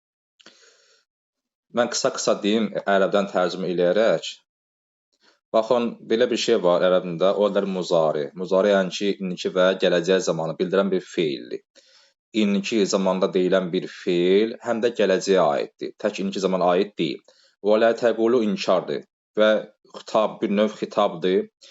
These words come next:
insanlara. Siz deməyin və deməyəsiniz. Həm indi deməyin, həm də gələcəkdə bu sözü işlətməyin. Nə, nəyə demək? İlmən yuqtəlu. O şəxs ki,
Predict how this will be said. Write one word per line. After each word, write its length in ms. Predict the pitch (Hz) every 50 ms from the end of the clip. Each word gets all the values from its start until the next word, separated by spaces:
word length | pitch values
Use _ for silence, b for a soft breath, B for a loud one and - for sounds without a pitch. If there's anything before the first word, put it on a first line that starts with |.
| b b b b b b -
insanlara. 540 | 101 101 95 98 - 98 90 90 90 87 82
Siz 420 | 82 - - - 120 120 113 98 90
deməyin 600 | 98 113 113 110 101 92 85 78 78 73 67 - - _ _ _ _ _ _ _ -
və 180 | 87 98 113 113
deməyəsiniz. 960 | - - 123 113 107 101 95 87 82 78 - - 101 87 80 78 73 69 - - - - - _ _ _ _
Həm 220 | - 110 110 110 107
indi 240 | 107 104 101 107 101
deməyin, 440 | - 120 120 120 110 92 80 73 69 _ _ b b b b b b b b b
həm 180 | 123 123 127
də 80 | 127 120
gələcəkdə 560 | 113 117 104 107 104 101 98 104 110 110 113
bu 80 | 107 98
sözü 240 | - - 110 135 -
işlətməyin. 640 | - - - 131 120 - - - 87 80 76 71 -
Nə, 200 | - 95 107 107 110 117 120 113 - _ _ _ -
nəyə 280 | 104 104 107 110 110 110
demək? 560 | 107 95 87 87 87 95 104 101 - b b b b b b b b b -
İlmən 540 | 101 110 113 117 123 131 135 139 139 135 120
yuqtəlu. 560 | 113 120 120 117 - - - 78 71 65 65 - -
O 180 | - 131 127 123
şəxs 360 | - - 143 139 - - - - -
ki, 220 | - - 98 98